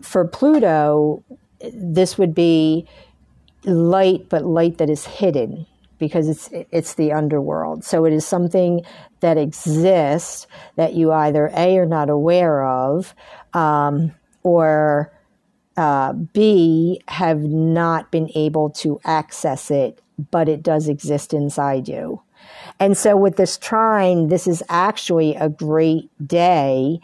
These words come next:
to really, you know,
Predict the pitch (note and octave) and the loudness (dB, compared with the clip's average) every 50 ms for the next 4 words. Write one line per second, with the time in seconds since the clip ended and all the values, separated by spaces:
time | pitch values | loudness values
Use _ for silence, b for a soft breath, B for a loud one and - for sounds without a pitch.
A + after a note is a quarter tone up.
0 | B B B B B B B B - - - G#3 F#3 E3+ E3 E3 E3 D#3+ D#3+ D#3+ | B B B B B B B B -8 -2 2 2 4 4 6 4 4 4 4 4
1 | D#3+ D#3+ D#3+ D#3 D3+ - - _ _ _ - _ _ _ _ _ _ _ _ _ | 4 4 2 0 -2 -4 -8 _ _ _ -20 _ _ _ _ _ _ _ _ _
2 | _ _ _ - E3+ D#3+ D3+ - F3 F3 F#3+ G#3+ A#3+ C#4+ D4 C#4 C4+ B3+ G#3+ - | _ _ _ -8 -6 -6 -2 0 2 4 4 4 4 2 2 2 0 0 -2 -4
3 | _ _ _ _ - F#3+ G3 F#3+ F#3+ F#3 F3+ E3 F3 | _ _ _ _ -2 0 2 2 4 4 2 2 0